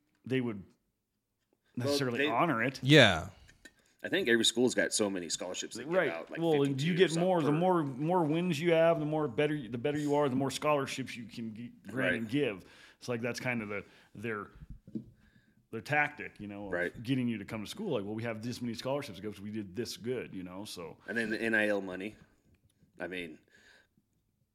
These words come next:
Speaker 2: Wyoming's never gonna be able to compete with the N I L money. They're, I mean, they're
Speaker 3: The players here don't get paid?
Speaker 2: They, oh, they probably do, but they're not making anything like, uh,
Speaker 3: Hey, if you're at one of the big schools.
Speaker 2: Yeah, like the, the wide receiver for
Speaker 1: Oh.
Speaker 2: Ohio State, he's making, like, seven and a half million dollars a year.
Speaker 3: I think you're
Speaker 1: Right.
Speaker 3: tell-,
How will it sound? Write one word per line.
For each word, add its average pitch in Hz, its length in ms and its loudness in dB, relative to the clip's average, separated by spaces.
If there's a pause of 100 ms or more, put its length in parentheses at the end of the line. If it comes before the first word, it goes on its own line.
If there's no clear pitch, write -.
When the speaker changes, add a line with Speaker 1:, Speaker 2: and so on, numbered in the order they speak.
Speaker 2:
Wyoming's 101 520 0
never 92 180 -6
gonna 82 120 -12
be 82 80 -12
able 76 100 -12
to - 40 -20
compete 90 280 -8
with 65 100 -10
the 67 80 -12
N 82 100 -12
I 73 140 -10
L 80 120 -6
money. 65 280 -20 (260)
They're, 85 240 -6
I - 40 -16
mean, 80 160 -10
they're 80 280 -8 (260)
Speaker 3:
The 101 220 -4
players 117 320 4
here 104 120 2
don't 101 160 0
get 101 120 -4
paid? 117 280 4 (260)
Speaker 2:
They, 104 100 -4
oh, 147 120 2
they 180 100 4
probably 90 240 0
do, 110 220 -2
but - 120 -8
they're 110 80 -4
not 98 180 -4
making 87 280 -8
anything 85 380 -10
like, 80 280 -8
uh, 80 140 -4
Speaker 3:
Hey, 95 140 0
if 92 260 -6
you're 98 80 2
at 85 200 0
one 92 140 -4
of 78 80 -8
the 85 60 -6
big 82 100 -8
schools. 90 440 -10
Speaker 2:
Yeah, 101 100 0
like 85 180 -6
the, 90 360 -4
the 87 80 -8
wide 90 200 -2
receiver 92 260 -4
for 87 160 -4
Speaker 1:
Oh. - 20 -2
Speaker 2:
Ohio 87 220 -2
State, 95 360 -2
he's 95 160 -8
making, 95 260 -6
like, 73 180 -10
seven 92 320 -2
and 82 40 -12
a 95 40 -6
half 92 140 -8
million 85 280 -12
dollars 85 240 -10
a 73 40 -14
year. 78 240 -12 (100)
Speaker 3:
I 123 100 8
think 151 120 6
you're 151 80 8
Speaker 1:
Right. 233 60 6
Speaker 3:
tell-, 143 120 6